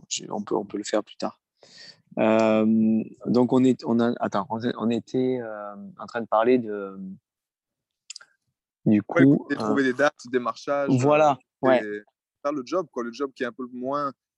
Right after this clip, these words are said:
Speaker 2: qui est un peu le moins sexy, le moins excitant, mais qui demande tout autant d'attention et de persévérance, je dirais.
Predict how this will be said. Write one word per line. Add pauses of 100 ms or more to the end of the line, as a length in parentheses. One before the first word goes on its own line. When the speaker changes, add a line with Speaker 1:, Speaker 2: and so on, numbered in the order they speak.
(420)
Speaker 2:
qui
est
un
peu
le
moins
sexy,
le
moins
excitant,
mais
qui
demande
tout
autant
d'attention
et
de
persévérance,
je
dirais.